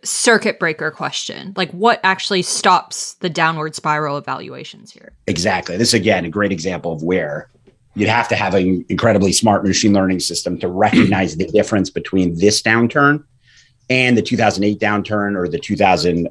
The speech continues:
Speaker 2: or the covid downturn or whatever, where there is a huge difference in downturns when policymakers are unconstrained. So if you take even two thousand eight, as devastating as that was, policymakers, because inflation was low,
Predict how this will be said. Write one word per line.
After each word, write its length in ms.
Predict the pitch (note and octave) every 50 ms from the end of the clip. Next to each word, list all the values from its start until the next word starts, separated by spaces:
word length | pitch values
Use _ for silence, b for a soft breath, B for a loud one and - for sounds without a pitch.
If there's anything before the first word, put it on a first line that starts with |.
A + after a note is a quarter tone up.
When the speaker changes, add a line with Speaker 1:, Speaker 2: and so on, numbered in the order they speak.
| - -
Speaker 2:
or 140 | G2+ G#2 F#2+
the 80 | E2
covid 360 | D#2 - B2 A#2+ G#2+ A#2 G#2+ F#2+
downturn 640 | G#2+ G#2 G2+ G2+ G2 - G#2+ G2+ F#2+ F#2+ G2 G2
or 140 | D2+ F2 F2+
whatever, 400 | F2 F#2 F2+ F2+ E2 D2 C2 B1 B B B B B B B B B B -
where 120 | A2+ A#2+
there 160 | A#2 B2 A#2+
is 140 | A#2 G2+ G2
a 20 |
huge 580 | A2+ - - - - F#3+ G3 G#3 F3 D3 - -
difference 640 | - A#2 A2 - - E2+ D#2+ D#2 C#2+ - - - _ _ _ - _ _ _ -
in 160 | A2 G2+ F#2+
downturns 720 | F2 A2+ A2+ B2+ B2+ B2 - - F2+ D#2+ D#2 D#2 D2 - - _ _ _
when 580 | - F#2+ F#2+ A2 A#2 A#2+ A#2+ A#2+ B2 A#2+ B2 - _ _ _ _ _
policymakers 800 | - - A#2+ A#2 A#2+ - - A#2 A#2 A2 G#2 G2+ - G2+ F2 F2+
are 100 | F#2 F2+
unconstrained. 720 | F2+ F2 F2 - F2 D2+ - - - D2+ C2+ - G#1+ - - _ _ _ _ _ _ _ _ B B B B B B B
So 160 | - - A#2 A2
if 120 | G#2 G#2
you 240 | A#2+ C#3 F3+ G#3+ G#3+
take 440 | - - D3+ C3+ B2+ B2 A#2+ A#2+ - - _ _ -
even 280 | C3 C3 C3 C#3 B2+
two 100 | G#2+ C3+
thousand 280 | C3+ B2 A#2+ G2 G#2+ A#2
eight, 140 | A2+ G#2 F2+
as 140 | F2 D#2+
devastating 640 | - - G#2+ G#2+ G#2+ G2+ - - A#2 G2+ G#2 G2+ G#2
as 100 | F#2 -
that 200 | G2 F2+ - -
was, 500 | F#2 F2+ D#2+ C#2+ B1 C#2+ - - - _ _ _ _ _ _ _ _ _
policymakers, 920 | - - - C3 D#3 E3 E3 D3+ - - C#3+ C3 B2 A#2 A#2+ A#2+ G#2+ - -
because 360 | G#2 F2 - - D3 C#3+ D3
inflation 540 | F3+ D#3+ - D#3+ D3+ C#3 A#2+ - C3+ C3+ B2
was 180 | A#2+ G2 G#2+
low, 420 | B2+ C#3+ C3 F#2 C#2 B1+ C#2+ -